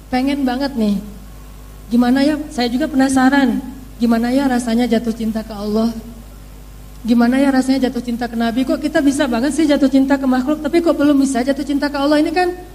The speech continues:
kayak agak kurang fair sama Allah ya. Padahal makhluk itu baru kita temuin beberapa hari yang lalu, tiba-tiba jatuh cinta.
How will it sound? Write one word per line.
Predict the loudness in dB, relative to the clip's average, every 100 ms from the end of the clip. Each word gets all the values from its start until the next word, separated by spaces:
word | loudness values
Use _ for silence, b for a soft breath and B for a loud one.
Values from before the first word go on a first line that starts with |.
| -14 -4
kayak | -2 0
agak | -2 0
kurang | 2 2
fair | 2 0
sama | 0 0 0
Allah | 0 2 2
ya. | 0 -6 -14 -18 -20 -20 -20 -20 -4
Padahal | 2 4 4
makhluk | 2 0 -4
itu | -4 0
baru | 2 0
kita | -2 -4
temuin | 0 0 0 0
beberapa | 2 2 2
hari | 2 4
yang | 4
lalu, | 2 0
tiba-tiba | -4 -4 -4
jatuh | -2
cinta. | -2 -4 -2 -2